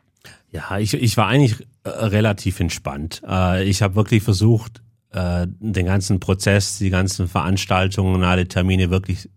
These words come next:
zu genießen, weil ich, ich war mit meinem Leben sehr happy. Äh, alles hat wunderbar funktioniert, aber ich hab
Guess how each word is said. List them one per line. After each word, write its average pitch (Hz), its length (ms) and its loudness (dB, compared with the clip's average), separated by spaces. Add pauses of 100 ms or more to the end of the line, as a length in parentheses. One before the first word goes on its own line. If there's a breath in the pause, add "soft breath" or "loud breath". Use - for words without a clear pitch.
zu 107 160 -2
genießen, 98 560 0 (500 loud breath)
weil 95 240 2
ich, 107 200 -2
ich 107 360 0
war 101 160 2
mit 101 160 2
meinem 101 400 2
Leben 104 480 2
sehr 104 180 2
happy. 117 480 2 (340 loud breath)
Äh, - 80 -8
alles 104 720 2
hat 104 140 0
wunderbar 107 380 4
funktioniert, 117 800 2
aber 104 220 0
ich 101 80 2
hab 107 160 -2